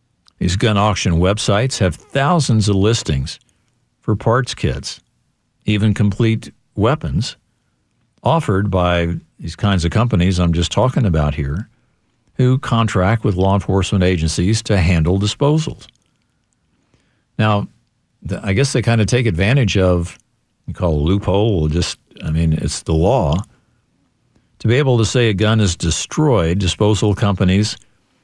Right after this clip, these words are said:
either crush or cut up a single piece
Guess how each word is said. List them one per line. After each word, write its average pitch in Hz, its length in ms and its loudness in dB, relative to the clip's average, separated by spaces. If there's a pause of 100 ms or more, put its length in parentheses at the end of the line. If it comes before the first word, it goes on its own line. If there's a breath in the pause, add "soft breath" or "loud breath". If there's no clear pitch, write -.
(100)
either 98 240 0
crush 127 600 0
or 98 280 0
cut 147 360 -2
up 87 340 0 (580)
a 98 120 -2
single 151 500 0
piece 101 680 -2